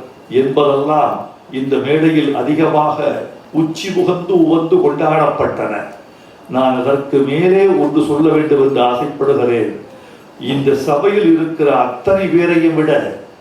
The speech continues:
சிறந்த சிந்தனையாளர், அதுக்குத்தான்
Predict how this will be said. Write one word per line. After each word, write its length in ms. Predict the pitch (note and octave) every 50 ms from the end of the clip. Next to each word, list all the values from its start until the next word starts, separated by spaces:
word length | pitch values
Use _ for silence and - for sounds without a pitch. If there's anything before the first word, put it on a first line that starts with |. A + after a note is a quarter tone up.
| -
சிறந்த 680 | - - - - D3+ D#3 D#3+ E3+ F3+ F3 E3+ F3 F3+ F3+
சிந்தனையாளர், 1120 | F#3 - - - E3 F3 F#3 G3+ G3+ A3 G#3+ - - G#3 E3 - - - - - - - - - - - - - - - - - - - - - - - - - - - - - - - - - - - - - - - - - - - - - - - - - - - - - - - - - - - - - - - - - - - - - F3 F3 F3 E3+ E3+ G3 A#3+ A3+ C4 B3+ A3 A3 - - - - - - - - - - - - - - - - - - - - - - - - - - - - - - - - - - - - - - - - - - - -
அதுக்குத்தான் 800 | - C#3 C#3+ F#3 G3+ G3+ G3+ G3 G#3 G3+ G3+ - G#3 G#3+ A3 A3